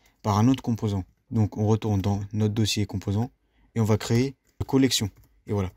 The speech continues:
Donc, euh, pour revenir à notre métaphore d'Instagram, c'est un peu comme si chicken, c'était le post et collection, c'est le feed. Donc, ici, on va simplement ajouter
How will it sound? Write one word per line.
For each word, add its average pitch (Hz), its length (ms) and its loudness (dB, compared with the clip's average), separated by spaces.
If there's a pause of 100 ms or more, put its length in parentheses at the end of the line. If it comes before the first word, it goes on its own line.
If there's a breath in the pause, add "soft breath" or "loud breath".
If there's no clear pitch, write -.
(360 soft breath)
Donc, 123 340 2
euh, 107 200 2
pour 120 200 -2
revenir 127 280 4
à 113 40 4
notre 110 200 2
métaphore 110 340 -2
d'Instagram, 107 480 -2 (240 soft breath)
c'est - 120 -6
un 98 40 0
peu 120 120 -2
comme 110 140 2
si - 200 4
chicken, 113 360 -2
c'était 104 220 -2
le 92 80 -2
post - 360 -6
et 101 120 -4
collection, 113 420 -2 (100)
c'est - 180 -4
le 107 100 2
feed. 98 340 -4 (400 soft breath)
Donc, 104 300 -6 (480)
ici, 135 400 2
on 113 60 2
va 107 120 4
simplement 110 500 0
ajouter 104 440 -4